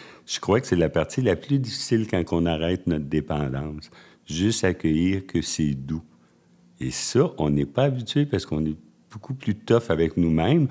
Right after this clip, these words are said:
On est habitué souvent d'avoir une vie qui est difficile. Fait que là, se toucher à cette douceur-là,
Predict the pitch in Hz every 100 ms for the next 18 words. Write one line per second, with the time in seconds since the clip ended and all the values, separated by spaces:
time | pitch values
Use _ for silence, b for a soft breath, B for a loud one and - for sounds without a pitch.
0 | B B 85 82 87 92 80 73 104 104
1 | - 82 101 78 85 87 82 78 87 98
2 | 85 67 73 78 - - 135 165 151 87
3 | - 110 127 - 80 - _ _ _ _
4 | _ 82 - - 147 - 90 80 82 -
5 | 85 76 82